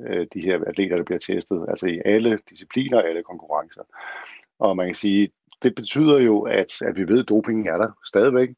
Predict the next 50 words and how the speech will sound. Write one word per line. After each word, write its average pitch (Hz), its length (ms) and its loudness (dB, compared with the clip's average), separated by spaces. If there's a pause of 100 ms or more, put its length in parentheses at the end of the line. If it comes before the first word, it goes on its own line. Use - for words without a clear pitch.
(460)
men, 104 200 2
øh, 92 200 0
det 92 80 0
betyder 101 320 0
også, 95 340 4
at 92 120 0
der 92 60 0
er 90 60 0
en 87 100 -4
lille 135 160 2
smule 110 260 0
håb 117 260 2
forude, 92 440 -2
fordi 95 240 -4
at 90 80 -6
der 85 60 -8
faktisk 98 280 2
er - 40 -4
blevet 90 200 -6
testet 117 360 -2
lidt 123 180 2
mere 104 340 2 (400)
og 95 120 0
set 104 260 0
lidt 101 200 0 (120)
færre, 87 500 2 (160)
øh, - 80 -10 (100)
tilfælde, 90 520 -2 (240)
øh, 82 360 0
af 90 160 0
dopingsyndere. 85 680 -6 (640)
Og, 90 340 2
og - 80 -6
det 104 120 0
kan 113 100 -2
jo 98 60 2
have 113 120 4
to 151 220 0
sider, 127 380 2 (140)
sådan 107 220 0
et 98 60 -10
fund. 107 340 0
Så 101 320 2
det 101 140 2
ene, 131 100 0
det 131 100 2
er 110 80 6
jo 104 120 4
selvfølgelig, 104 600 0 (640)
øh, 92 340 2